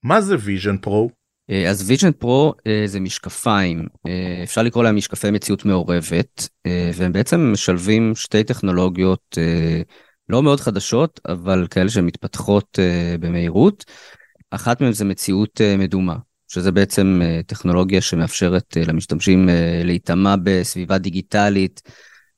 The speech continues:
Speaker 2: אה, זה יכול להיות, אה, בשביל גיימינג או כל דבר אחר. אה, והשנייה היא מציאות רבודה, שהיא המעניינת יותר לדעתי,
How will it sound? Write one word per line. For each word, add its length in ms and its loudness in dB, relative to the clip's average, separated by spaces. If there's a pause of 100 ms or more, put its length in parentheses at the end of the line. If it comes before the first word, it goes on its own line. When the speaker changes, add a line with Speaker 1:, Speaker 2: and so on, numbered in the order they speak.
(140)
Speaker 2:
אה, 220 0
זה 120 -2
יכול 200 0
להיות, 260 2
אה, 180 4
בשביל 340 -4
גיימינג 840 2
או 520 -4
כל 180 0
דבר 340 0
אחר. 320 0 (680)
אה, 300 -2
והשנייה 580 -2
היא 120 2
מציאות 340 -2
רבודה, 440 -2 (420)
שהיא 300 2
המעניינת 680 0
יותר 200 -4
לדעתי, 560 -2